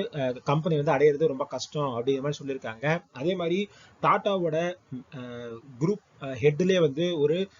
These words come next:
அஹ், இஷ்யூ வந்து போயிட்டு இருக்கு. இந்த இஷ்யூல வந்து, அஹ், கேபினட் மினிஸ்டர்ஸ் ரெண்டு பேர் வந்து, அஹ், மீட் பண்ணி, டாடா அஃபிஷியல்ஸை மீட் பண்ணி, அஹ், பேச போறாங்க டாடா ட்ரஸ்ட்ல நடக்கிற இஷ்யூ சம்பந்தமா.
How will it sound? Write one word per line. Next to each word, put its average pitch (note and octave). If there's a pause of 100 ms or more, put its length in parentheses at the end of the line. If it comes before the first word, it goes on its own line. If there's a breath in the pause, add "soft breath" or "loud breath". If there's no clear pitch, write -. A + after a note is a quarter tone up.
(180 soft breath)
அஹ், C3+
இஷ்யூ D3
வந்து D#3
போயிட்டு E3
இருக்கு. C#3+ (380)
இந்த C#3+ (800)
இஷ்யூல G3
வந்து, D3+ (380)
அஹ், B2 (100)
கேபினட் F#3+
மினிஸ்டர்ஸ் D#3
ரெண்டு C#3
பேர் E3
வந்து, C#3+ (420 soft breath)
அஹ், C3+
மீட் E3+
பண்ணி, E3
டாடா E3
அஃபிஷியல்ஸை C#3+
மீட் D3+
பண்ணி, E3
அஹ், C3+
பேச D#3+
போறாங்க C3+
டாடா D3
ட்ரஸ்ட்ல D3
நடக்கிற C#3
இஷ்யூ C#3
சம்பந்தமா. B2+